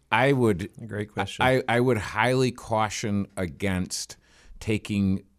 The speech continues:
Speaker 1: uh, m-, money out of my house and speculating in the stock market.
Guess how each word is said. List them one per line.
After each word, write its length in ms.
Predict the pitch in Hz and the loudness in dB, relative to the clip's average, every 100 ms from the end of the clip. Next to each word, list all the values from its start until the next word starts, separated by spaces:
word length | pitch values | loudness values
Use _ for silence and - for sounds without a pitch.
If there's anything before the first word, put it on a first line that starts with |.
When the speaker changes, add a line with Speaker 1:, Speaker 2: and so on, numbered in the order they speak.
| _ - | _ -12
Speaker 1:
uh, 40 | |
m-, 320 | 101 - 104 104 | -10 -2 -2 2
money 480 | 104 104 104 98 - | 4 4 2 0 0
out 240 | 92 98 101 | 0 2 2
of 200 | 92 95 | 0 -2
my 220 | 87 90 | -4 -4
house 680 | 80 107 101 85 78 - - _ _ _ - | -4 -4 -2 -4 -8 -10 -12 _ _ _ -6
and 120 | 95 - | -4 -4
speculating 920 | - 104 - 101 92 85 87 87 82 - | -4 -4 -4 -6 -4 -4 -2 -4 -6 -8
in 160 | 92 87 | -6 -4
the 60 | |
stock 340 | - 90 85 80 | -4 -4 -4 -6
market. 280 | 71 - | -10 -12